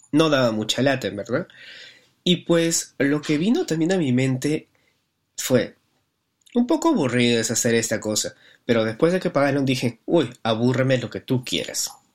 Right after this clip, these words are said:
Lo que pasó la segunda vez fue algo muy curioso, pero curioso no tanto en novedad,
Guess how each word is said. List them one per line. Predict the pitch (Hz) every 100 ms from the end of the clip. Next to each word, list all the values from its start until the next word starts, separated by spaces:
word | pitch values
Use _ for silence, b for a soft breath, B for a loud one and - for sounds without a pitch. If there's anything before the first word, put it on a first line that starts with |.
| _ _ -
Lo | 135 127
que | 131
pasó | 139 - - 120
la | 185
segunda | 156 135 165 170
vez | 156 139 170 - - -
fue | - - 131 131
algo | 127 123 127 127 -
muy | 113 110 107
curioso, | 123 208 330 - - _
pero | - 127 120 120
curioso | 135 143 165 170 185 185 _ _ -
no | 110 139 160
tanto | 139 175 165 160 185
en | - 117 110
novedad, | 113 113 117 127 131